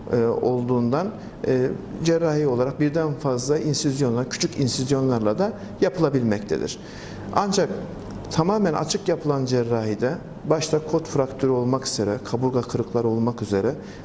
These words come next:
kanama, diğer komplikasyonlar, e, kapalı yönteme göre çok daha fazla görülmekte. Hatta şunu söyleyebiliriz, kapalı cerrahide kot fraktürü görülmesi hemen hemen imkansızdır. Bu da, e, bize, e, hastanın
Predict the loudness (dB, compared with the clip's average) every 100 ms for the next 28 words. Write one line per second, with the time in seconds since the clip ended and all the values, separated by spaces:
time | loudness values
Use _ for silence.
0 | -2 0 2 0 0 -2 -8 -6 0 2
1 | 2 -2 -2 -2 -2 0 0 2 2 0
2 | -4 -12 -14 -10 -6 -2 2 2 2 0
3 | 2 2 2 2 0 0 -6 -6 -6 -2
4 | 0 2 0 0 0 2 2 0 0 -2
5 | -2 -6 -14 -14 -2 0 2 2 2 2
6 | 0 2 2 4 2 2 -2 0 0 2
7 | 0 2 0 2 0 0 0 -2 -2 -4
8 | -2 -2 -2 0 -2 2 0 2 0 2
9 | 0 2 0 2 0 0 0 0 0 0
10 | 0 -2 -8 -12 -12 0 2 4 2 0
11 | -4 -6 -10 -12 -12 -12 -2 2 2 2
12 | 2 2 2 2 0 -4 -10 -2 2 4
13 | 4 4 0 -4 -2 0 0 0 0 0